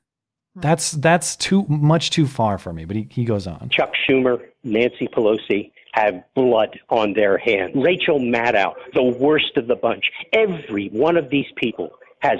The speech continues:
Speaker 3: blood on their hands. They hate Trump. They want him dead. Make no mistake about it.
Speaker 1: That's
Speaker 3: These
Speaker 1: true.
Speaker 3: people
Speaker 1: That's true.
Speaker 2: Yeah, but you gotta, well, I guess you have to read a lot of subtext. I'm not,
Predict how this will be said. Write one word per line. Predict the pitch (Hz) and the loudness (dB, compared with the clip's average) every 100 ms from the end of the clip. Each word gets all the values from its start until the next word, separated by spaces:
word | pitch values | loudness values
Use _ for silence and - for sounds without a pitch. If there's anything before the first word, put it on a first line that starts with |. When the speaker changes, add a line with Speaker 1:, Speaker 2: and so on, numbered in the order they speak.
| - | -2
Speaker 3:
blood | 127 127 131 127 | 0 4 4 2
on | 131 120 | 2 0
their | 127 | 0
hands. | 113 117 104 - - - | 2 0 0 -4 -16 -4
They | 123 98 - | 0 0 -2
hate | - 160 156 | -2 -2 -2
Trump. | - 156 143 - - - | -2 -2 -2 -10 -20 -4
They | - 135 | 0 0
want | 117 131 202 | 2 2 2
him | 226 160 | 2 2
dead. | 190 233 - _ _ - | 2 2 -2 _ _ -2
Make | 165 214 | -2 2
no | 220 214 | 2 2
mistake | - 180 151 | 0 0 0
about | 131 113 95 | 2 2 0
it. | - - | -2 -10
Speaker 1:
That's | 127 175 | 0 2
Speaker 3:
These | 240 294 | 2 2
Speaker 1:
true. | 415 311 | 2 4
Speaker 3:
people | 302 - 196 | 2 2 2
Speaker 1:
That's | 359 - | 2 0
true. | 381 285 202 208 _ _ _ - - - - - | -2 0 -2 -6 _ _ _ -20 -20 -20 -20 -2
Speaker 2:
Yeah, | 180 | 2
but | 175 175 - | 2 0 -2
you | 156 151 185 | 0 2 4
gotta, | 190 165 | 4 0
well, | 135 160 156 | 2 2 2
I | 143 | 2
guess | 151 156 | -2 0
you | 170 | -2
have | |
to | 160 | 0
read | 127 139 | 0 2
a | 123 | 0
lot | 104 117 | 2 0
of | 113 | 0
subtext. | - 123 127 - 85 - | -2 -2 -2 -8 -10 -6
I'm | 123 | -2
not, | 143 151 - | -2 -2 -8